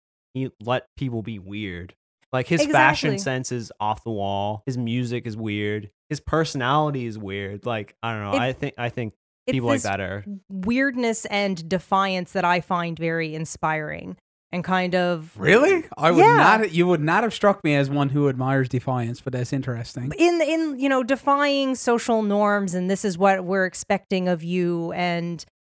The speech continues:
Speaker 2: you know, particularly for female musicians, you know, the expectation is kind of, you know, take your clothes off and wiggle around on stage and everybody will like you.
Speaker 3: Solid approach.
Speaker 2: You know, and, and
Speaker 3: <laughs>
Speaker 2: I like people who don't feel the need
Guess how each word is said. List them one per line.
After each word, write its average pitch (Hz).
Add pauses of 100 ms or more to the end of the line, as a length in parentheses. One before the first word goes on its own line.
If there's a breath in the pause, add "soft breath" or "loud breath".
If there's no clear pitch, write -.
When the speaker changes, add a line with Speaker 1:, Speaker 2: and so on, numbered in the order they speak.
Speaker 2:
you 185
know, 180
particularly 208
for 170
female 180
musicians, 170
you 165
know, 160
the 156
expectation 160
is 160
kind 160
of, 156
you 156
know, 147
take 170
your 160
clothes 165
off 151
and 156
wiggle 160
around 156
on 151
stage 226
and 170
everybody 160
will 156
like 220
you. 170
Speaker 3:
Solid 107
approach. 113
Speaker 2:
You 247
know, 247
and, 302
and 311
Speaker 3:
<laughs> -
Speaker 2:
I 330
like 320
people 311
who 277
don't 240
feel 226
the 202
need 190